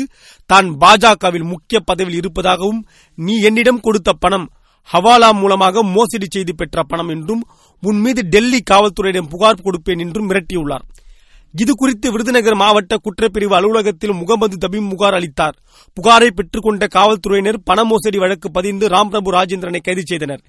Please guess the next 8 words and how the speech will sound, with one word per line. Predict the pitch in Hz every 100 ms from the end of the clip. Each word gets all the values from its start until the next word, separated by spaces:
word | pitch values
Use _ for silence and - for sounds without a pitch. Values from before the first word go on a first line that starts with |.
| _ _ _ _
விசாரணையில் | 170 240 247 240 233 202
இவர் | 185 156
பாஜகவில் | 180 202 220 - 190 190
முக்கிய | 175 180 - 240
புள்ளியாக | 220 208 196 190
இருப்பதால் | 185 185 180 185 202 202 _ _ _ _ 156
இவரை | 180 247 240
நம்பி | 208 196 233